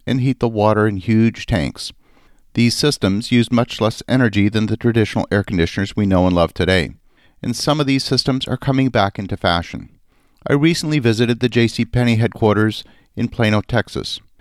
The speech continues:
This half million square foot building is a leed certified building, and it uses the same technology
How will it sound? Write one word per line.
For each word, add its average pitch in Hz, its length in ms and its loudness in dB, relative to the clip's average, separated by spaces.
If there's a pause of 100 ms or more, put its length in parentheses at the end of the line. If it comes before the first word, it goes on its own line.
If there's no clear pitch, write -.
(120)
This - 180 0
half 113 240 -2
million 113 280 2
square 110 240 0
foot 117 240 -4
building 107 360 2
is 120 140 0
a 123 60 2
leed 120 260 2
certified 110 460 0
building, 95 400 2
and 123 120 -2
it 127 120 0
uses 113 340 2
the 110 80 0
same 110 320 -2
technology 98 720 0